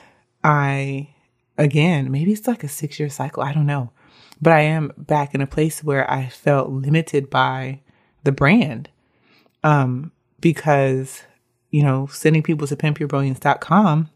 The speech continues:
makes people think that I'm just a podcaster, and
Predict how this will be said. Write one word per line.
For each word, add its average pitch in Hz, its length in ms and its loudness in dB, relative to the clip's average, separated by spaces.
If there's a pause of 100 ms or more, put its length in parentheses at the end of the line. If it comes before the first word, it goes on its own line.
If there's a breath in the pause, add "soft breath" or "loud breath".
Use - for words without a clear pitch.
(1600)
makes 151 280 4
people 143 280 -2
think 139 340 -2
that 139 280 -2
I'm 139 180 0
just 139 200 -4
a - 60 0
podcaster, 143 800 -4
and 139 340 -2